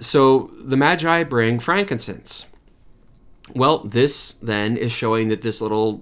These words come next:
baby, symbolically, they recognize is God, because God alone is worshipped. Um, incense is offered to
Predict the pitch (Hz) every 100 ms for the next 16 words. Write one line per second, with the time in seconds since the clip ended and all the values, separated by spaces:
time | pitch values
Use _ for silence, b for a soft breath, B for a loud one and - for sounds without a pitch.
0 | - 101 98 98 107 95 b b b b
1 | b b - - - 147 127 190 208 214
2 | 123 147 135 135 139 135 127 123 113 -
3 | 131 - - - - - _ _ - -
4 | - 123 139 120 - - - - _ 123
5 | 135 156 175 143 135 151 117 104 104 -
6 | 110 110 107 - - 107 113 117 - -
7 | - - b b b b b b - 90
8 | 90 92 95 98 101 - - _ - -
9 | 131 151 - 147 135 - 120 - 113 117
10 | 113 107 - 104 107 104 101